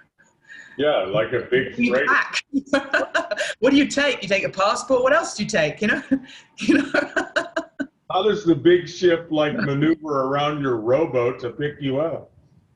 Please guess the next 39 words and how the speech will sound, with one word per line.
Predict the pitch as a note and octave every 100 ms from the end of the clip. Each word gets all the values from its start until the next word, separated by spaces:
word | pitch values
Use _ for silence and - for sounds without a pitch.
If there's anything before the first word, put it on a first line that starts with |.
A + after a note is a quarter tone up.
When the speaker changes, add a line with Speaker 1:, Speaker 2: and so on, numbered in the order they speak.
| -
Speaker 2:
Right. | G#3+ D#4 G3 -
So | - - - G#3 G3+
sometimes | - G#3 G#3+ G#3+ G3 G3+
they | G3+
have | F#3+ F#3+
you | F3+
swim, | - - G#3 G#3+ G#3
sometimes | G#3 F#3 F#3 F3+ E3
the | D#3+
cargo | F#3+ F#3+ F#3+
net. | F#3 F#3+ F#3+ - - - -
In | A3+
a | G#3
way, | F3+ F#3 F3+ E3
uh, | F3+ -
once | G3+ B3 B3+
I | G3
got | G#3 G3+
all | G3
the | F3+
information | F#3+ F3 E3+ F3+ - F3
back | D3+ E3 A3 -
about | D3+ C3+ -
that, | C3+ C#3
I'm | E3
like, | F#3+ - - -
"Okay, | G#3 B3+
which | A3+ C4 -
one's | A#3+ -
scarier?" | - G#3+ C#4+ D#3+ E3 -
<laughs> | C4+ - - -
You | D4 C4
know, | D4+ - D4 - -
<laughs> | - - -
going | A#3 B3
with | A#3
a | G3 F#3+
bunch | G#3 A3 G#3+
of, | G#3 -